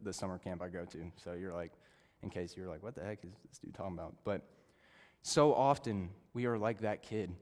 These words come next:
We're like, "God, why, why, when? When is this gonna happen? What's gonna happen?" But that's just not our job. Our job isn't to know all that the world has to offer. Our job isn't to know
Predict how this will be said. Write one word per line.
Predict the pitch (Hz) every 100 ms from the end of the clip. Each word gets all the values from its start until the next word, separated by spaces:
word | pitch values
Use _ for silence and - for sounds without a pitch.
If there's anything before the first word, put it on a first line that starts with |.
| - -
We're |
like, | 117 104
"God, | - - 123 131
why, | 190 180
why, | 143 190 180 151
when? | 139 202 180
When | 160 208
is |
this | 180 190
gonna | 190 170
happen? | 156 151
What's | 160 196
gonna | 185
happen?" | 175 185 185 139 92 - - - _ _ _ _ _ _ _ _ _ _ - _ _ _ _ _ _ _ _ _ _ _ _ _ _ _ _ _ -
But | 123
that's | 139
just | - 117
not | 127 123
our | 113
job. | 104 120 123
Our | 123
job | 123 139 143
isn't | 135 143 -
to | 127
know | 117 131 143 147 135 123 - - - _
all | 117 135 135 123 123 - - - _ _ -
that | 135 123
the |
world | 110 113 131 127 123 107 - - - - _ _
has | - 131 123
to | 127
offer. | 131 143 135
Our | 123
job | 123 135 143
isn't | 139 135 113
to | 120
know | 120 139 147 139